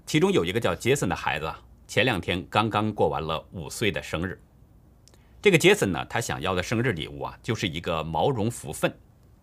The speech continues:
但是因为疫情，这个霍洛威呢是正在失业，没有多余的钱去买。于是这个霍洛威就用旧的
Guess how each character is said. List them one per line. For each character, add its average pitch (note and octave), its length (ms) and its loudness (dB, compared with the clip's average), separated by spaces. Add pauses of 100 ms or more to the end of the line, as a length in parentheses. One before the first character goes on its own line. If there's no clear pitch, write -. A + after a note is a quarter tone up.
(440)
但 F#3 120 6
是 E3 380 2 (260)
因 F3 140 4
为 F#3 60 6
疫 G3 200 0
情， - 480 -4 (540)
这 F3+ 80 2
个 D#3 80 4
霍 - 160 6
洛 C3 140 10
威 G#2 160 4
呢 G2 180 -2
是 - 220 -6
正 G2+ 180 -4
在 C#2+ 140 -8
失 - 240 -4
业， C3 200 0 (240)
没 F#2 220 2
有 E3 160 0
多 G#2 180 -2
余 D#2+ 120 -6
的 C#3 100 0
钱 - 260 -8
去 F3+ 200 -4
买。 E2 340 -2 (1300)
于 C#3+ 120 6
是 G#3 160 10
这 G3 120 8
个 E3 60 8
霍 F#3+ 120 4
洛 C#3+ 120 8
威 D3+ 140 6
就 D3 140 2
用 C3+ 180 2
旧 F#3+ 300 0
的 E2+ 320 2